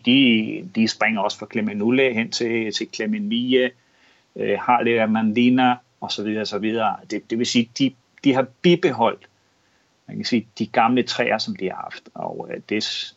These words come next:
det synes vi jo er, er fantastisk. Hver, hver enkelt clementinsort har noget specielt. Nogle er lidt sværere at pille end andre, øhm,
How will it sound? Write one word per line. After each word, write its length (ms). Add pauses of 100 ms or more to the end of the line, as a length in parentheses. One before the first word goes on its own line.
det 100
synes 280
vi 60
jo 80
er, 140 (240)
er 40
fantastisk. 640
Hver, 340
hver 160
enkelt 380
clementinsort 720 (100)
har 720 (320)
noget 180
specielt. 600 (500)
Nogle 320
er 40
lidt 180
sværere 220
at 140
pille 180
end 100
andre, 300 (720)
øhm, 840